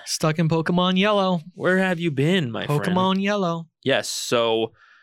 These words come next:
Speaker 2: three new moves added to the game. We do not know anything else about the other two, but those seem to be exclusive moves to each of the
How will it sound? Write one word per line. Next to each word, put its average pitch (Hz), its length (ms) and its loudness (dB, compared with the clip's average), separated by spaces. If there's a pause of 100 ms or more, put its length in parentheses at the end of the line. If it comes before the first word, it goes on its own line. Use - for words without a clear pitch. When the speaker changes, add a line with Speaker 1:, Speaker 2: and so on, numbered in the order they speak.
(240)
Speaker 2:
three 196 400 2
new 202 160 4
moves 185 220 4
added 160 200 2
to 139 40 -4
the 127 100 -2
game. 170 220 0
We 151 100 2
do 135 100 4
not 160 260 0
know 160 300 0
anything 151 380 -2
else 156 220 0
about 139 220 0
the 131 160 -4 (100)
other 160 340 2
two, 175 760 2 (680)
but 135 200 0
those 147 460 0
seem 151 300 -2
to - 100 -12
be 143 140 0
exclusive 143 680 -2
moves 139 560 0
to 131 300 0
each 135 400 -2
of 123 180 -2
the 110 200 -6